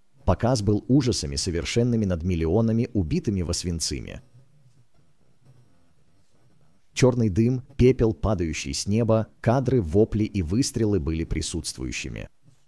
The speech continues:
Ужасные условия, злобный склад ума и поведение охранников всегда были присутствующими. Это окрашивало изображение. Многие люди пережили ужас этого времени. История рассказывается через интервью Хизер Моррис с Лали.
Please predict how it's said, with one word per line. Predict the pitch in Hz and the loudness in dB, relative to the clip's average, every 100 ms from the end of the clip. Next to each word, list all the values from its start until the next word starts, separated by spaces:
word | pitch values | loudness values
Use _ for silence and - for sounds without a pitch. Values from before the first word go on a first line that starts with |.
| - - _ _ - - | -20 -20 _ _ -14 -2
Ужасные | 107 90 127 - 117 | 0 2 2 0 0
условия, | 101 - 82 73 64 55 | -2 -2 -2 -2 -6 -6
злобный | 73 95 113 113 98 | -2 2 2 2 -2
склад | 107 95 90 | 0 -2 0
ума | 69 69 65 - | -2 -4 -4 -2
и | 98 | 0
поведение | 92 82 82 98 82 | 0 0 0 -2 -2
охранников | 69 - 120 127 120 - - | -4 -2 0 0 -2 -4 -4
всегда | - 113 73 85 | -2 -2 -2 -2
были | 92 85 | 0 -2
присутствующими. | 80 78 - 80 - 69 67 - 62 55 - - - - | 0 -2 -2 -6 -6 -6 -6 -8 -10 -12 -14 -20 -8 -4
Это | 110 107 | 0 0
окрашивало | - - - 92 - 71 67 | -2 -4 -4 -4 -4 -6 -6
изображение. | 69 69 69 65 58 50 50 - - - - - - _ - - - | -6 -4 -4 -6 -8 -10 -12 -14 -20 -20 -20 -20 -20 _ -20 -20 -6
Многие | 98 113 151 123 113 | 2 4 4 4 4
люди | 127 107 | 4 2
пережили | - 82 80 82 76 - | -2 -2 -2 -2 -4 -2
ужас | 90 67 60 - | -4 -4 -8 -6
этого | 82 71 71 | -6 -4 -4
времени. | 73 65 64 53 - _ - - - - - - - - - - - - - - 143 - - - | -4 -6 -8 -10 -16 _ -20 -20 -20 -20 -20 -20 -20 -20 -20 -20 -20 -20 -20 -20 -20 -20 -6 0
История | 113 - 190 170 | 2 4 4 4
рассказывается | 147 - 120 113 117 117 101 | 2 0 -2 0 0 0 -2
через | - 98 90 | -2 -2 -2
интервью | 92 98 85 123 | -2 -4 -2 -2
Хизер | - 104 87 | -2 -2 -2
Моррис | 76 73 65 - | -2 -4 -4 -6
с | 71 | -6
Лали. | 64 55 50 | -6 -6 -10